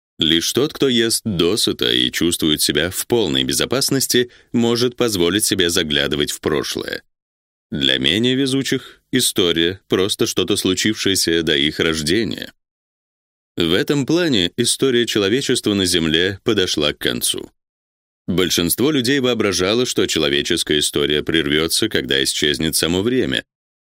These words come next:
когда Вселенная схлопнется или взорвётся, или погаснет как лампочка. Процесс мог включать некое божество, которое стало бы судить человечество, а мог обойтись и без него. Но взрыва не было,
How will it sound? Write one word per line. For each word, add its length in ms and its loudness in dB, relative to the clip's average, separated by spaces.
когда 320 0
Вселенная 560 2
схлопнется 920 0
или 240 2
взорвётся, 840 0
или 300 0
погаснет 640 0
как 200 -2
лампочка. 680 -4
Процесс 500 0
мог 220 -2
включать 720 0
некое 340 2
божество, 640 0
которое 380 0
стало 280 0
бы 100 0
судить 320 0
человечество, 720 0
а 120 2
мог 280 2
обойтись 640 0
и 100 0
без 320 -2
него. 240 -6
Но 460 0
взрыва 500 2
не 300 2
было, 300 -6